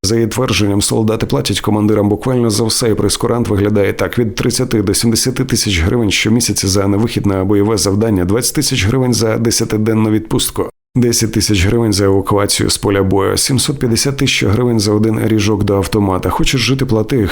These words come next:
кажуть так бійцям, додає Тетяна Івчук. Дружина військового розповіла, що це не повний список корупційних злочинів. Вона підозрює керівництво бригади в привласненні і розпродажі гуманітарної допомоги.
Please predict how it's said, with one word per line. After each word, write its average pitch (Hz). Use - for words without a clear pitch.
кажуть 95
так 92
бійцям, 98
додає 107
Тетяна 95
Івчук. 95
Дружина 107
військового 113
розповіла, 107
що -
це 101
не 101
повний 113
список 135
корупційних 113
злочинів. 92
Вона 113
підозрює 107
керівництво 104
бригади 101
в 92
привласненні 101
і 98
розпродажі 123
гуманітарної 107
допомоги. 95